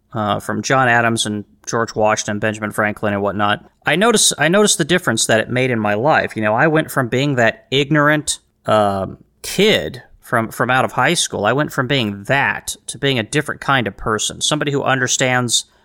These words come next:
the bigger picture, at least to some degree. May not be perfect, but to some degree. And I, I really can't stress enough the value of what the Founding Fathers wrote. It, it is incredibly valuable,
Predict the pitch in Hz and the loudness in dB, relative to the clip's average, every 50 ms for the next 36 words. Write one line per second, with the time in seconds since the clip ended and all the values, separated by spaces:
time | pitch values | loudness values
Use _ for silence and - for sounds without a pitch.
0 | _ - 135 123 160 131 175 165 143 123 107 - - 127 107 - - - - - | _ -6 -2 -2 0 2 2 2 2 2 0 2 2 0 0 0 -4 -8 -12 -12
1 | - - _ _ _ _ _ - 143 151 156 180 180 - - 139 - - 143 127 | -16 -20 _ _ _ _ _ -4 -2 0 2 2 2 2 2 2 2 4 2 2
2 | 107 101 - - - - - - _ _ _ _ - 143 180 185 180 160 151 143 | 0 -2 -6 -10 -14 -16 -16 -18 _ _ _ _ 0 2 2 4 4 2 2 0
3 | 107 - - 135 143 170 - - - - - _ _ - 123 - 120 107 - 123 | -2 0 2 2 2 2 2 -2 -8 -12 -16 _ _ -6 -6 -2 -2 0 0 0
4 | 117 104 104 - - 67 65 - - _ _ _ - 123 123 120 120 117 - 120 | 0 -2 -4 -8 -10 -12 -12 -14 -16 _ _ _ -2 0 2 2 2 0 2 0
5 | 127 123 127 180 240 254 220 165 135 117 - - 156 151 131 - - - - 135 | 0 2 2 2 4 4 4 4 2 0 -2 -2 0 0 0 -2 -2 0 2 2
6 | 131 127 - - 113 110 110 110 - - 113 104 110 120 113 113 120 127 127 120 | 2 2 2 2 2 2 0 0 0 -2 -6 -2 0 2 2 4 2 2 2 0
7 | 120 113 - - 107 110 107 107 - - 113 113 113 113 - - - 120 110 107 | 0 -2 0 2 2 2 2 2 -2 -2 -2 -2 -2 -2 -6 -4 0 0 2 2
8 | 107 107 104 - - 107 101 101 104 98 98 - 101 98 101 95 87 69 - - | 0 -2 -4 -2 0 0 0 0 0 -4 -6 -6 -4 -2 -2 -2 -2 -4 -6 -12
9 | - - _ _ _ _ _ - 139 147 147 147 - - 147 156 165 151 - 160 | -14 -14 _ _ _ _ _ 0 2 2 4 2 2 2 2 2 2 2 2 0
10 | 143 - - 165 160 151 143 131 139 131 113 - 117 107 101 101 98 95 - - | -2 0 0 2 2 2 2 2 0 0 0 0 0 2 2 0 0 -2 -6 -10
11 | - - - _ | -14 -20 -20 _